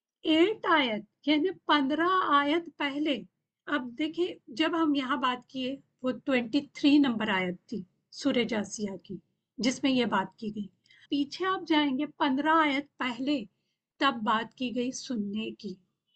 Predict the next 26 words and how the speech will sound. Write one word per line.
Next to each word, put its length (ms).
سننے 500
سے 180
ریلیٹڈ 520
بات 300
ہو 120
رہی 220
ہے۔ 240
اگر 180
ہم 180
بات 320
کرتے 280
ہیں 100
نا، 180
for 120
example، 420
میں 160
کتنی 380
ابھی 320
کب 200
سے 160
بات 360
کر 180
رہی 140
ہوں 100
آپ 140
سے، 180